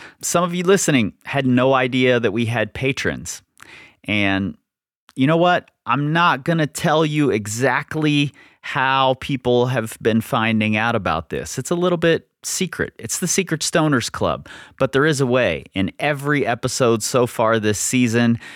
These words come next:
to find out about the, the patron, um,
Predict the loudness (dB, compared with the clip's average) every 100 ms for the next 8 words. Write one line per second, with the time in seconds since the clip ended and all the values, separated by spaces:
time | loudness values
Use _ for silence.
0 | -20 _ _ -6 0 0 0 -2 -2 0
1 | 0 0 0 -2 -4 -12 -20 -8 -4 0
2 | 0 -2 _ -2 0 0 -2 -4 -8 -6
3 | -4 -4 -2 0 0 0 -2 -4 -10 -20
4 | _ -18 -14 -12 -12 -14